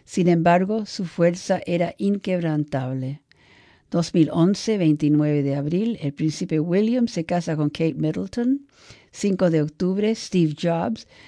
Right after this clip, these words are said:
quien revolucionó la industria tecnológica, muere a los cincuenta y seis años en Palo Alto, California. Dos mil doce, dos de junio,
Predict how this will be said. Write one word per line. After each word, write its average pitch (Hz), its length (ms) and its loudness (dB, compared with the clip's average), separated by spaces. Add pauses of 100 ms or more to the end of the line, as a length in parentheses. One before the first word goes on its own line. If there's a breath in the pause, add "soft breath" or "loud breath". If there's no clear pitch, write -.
(140)
quien 175 180 4
revolucionó 165 720 2
la 180 120 0
industria 165 480 0
tecnológica, 165 840 -2
muere 175 420 2
a 156 120 -2
los 147 140 -2
cincuenta 151 460 -2
y 147 60 0
seis 180 340 -4
años 180 400 -2
en 156 140 -2
Palo 151 340 0
Alto, 156 300 -4
California. 147 840 -6 (760)
Dos 180 300 2
mil 165 200 6
doce, 165 600 4
dos 160 220 0
de 160 100 2
junio, 147 560 2